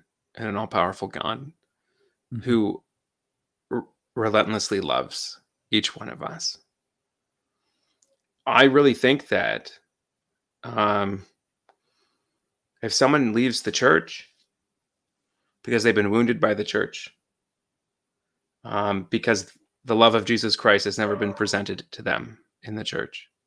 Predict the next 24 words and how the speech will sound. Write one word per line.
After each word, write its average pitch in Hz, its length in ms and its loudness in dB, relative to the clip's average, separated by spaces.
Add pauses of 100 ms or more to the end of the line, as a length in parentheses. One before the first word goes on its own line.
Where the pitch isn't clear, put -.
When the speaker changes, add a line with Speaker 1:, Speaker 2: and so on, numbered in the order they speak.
(1600)
Speaker 1:
or 151 80 -16
a - 40 -10
whole 113 140 0
host 113 360 2
of - 120 -6
other 95 200 -4
reasons, - 600 -6 (880)
and 110 100 -6
they're 120 120 6
sincerely 139 540 2
seeking 120 500 -2
what's - 160 -6
true 127 260 0
and 110 160 -4
what's 98 160 -6
good. 101 340 -4 (1400)
Like, 101 380 -2 (300)
it's - 180 2
sad 131 340 6
that 123 100 2
they've 107 220 0
left 110 380 4
the 104 100 -2
church, - 480 2